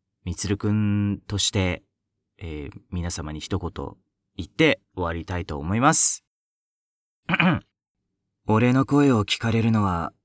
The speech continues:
少し恥ずかしいけれど、素敵な作品になったと思うから、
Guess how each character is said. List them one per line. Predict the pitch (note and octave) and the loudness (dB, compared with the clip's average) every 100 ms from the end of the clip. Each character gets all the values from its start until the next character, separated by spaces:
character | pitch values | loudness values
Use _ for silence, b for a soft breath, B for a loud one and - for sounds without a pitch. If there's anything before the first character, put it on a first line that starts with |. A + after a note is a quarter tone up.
| _ _ - | _ _ 2
少 | - C#3 C3 | 2 4 4
し | - F#2+ | 4 2
恥 | F#2+ F2 | 0 0
ず | |
か | F#2+ A#2+ | 2 2
し | B2 | 2
い | A#2+ | 2
け | A2 | 0
れ | G2 | 0
ど、 | F2+ F2 - _ _ _ _ _ _ _ _ - | -2 -4 -8 _ _ _ _ _ _ _ _ -2
素 | - | 2
敵 | C3 C#3+ | 2 4
な | C#3+ | 4
作 | C3+ C#3 - | 4 2 2
品 | C#3 | 4
に | C3+ | 4
な | C3+ C3+ | 4 2
っ | |
た | A#2+ | 2
と | G#2+ | 2
思 | F#2 F2+ G2+ | 2 2 2
う | |
か | G#2+ | 0
ら、 | F2 E2+ | -2 -4